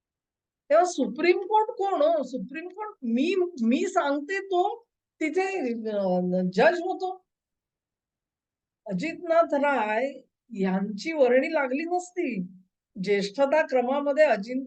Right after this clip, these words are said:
अजितनाथ राय पुढे नव्हते. ग्रोव्हर शेलट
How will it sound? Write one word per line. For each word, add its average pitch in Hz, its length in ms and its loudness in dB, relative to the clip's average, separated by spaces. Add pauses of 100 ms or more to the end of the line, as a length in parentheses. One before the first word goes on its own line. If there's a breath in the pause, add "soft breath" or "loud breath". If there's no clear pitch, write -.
अजितनाथ 269 580 -4
राय 254 220 0 (120)
पुढे 233 240 2
नव्हते. 254 600 -2 (580)
ग्रोव्हर 240 460 6
शेलट 277 640 0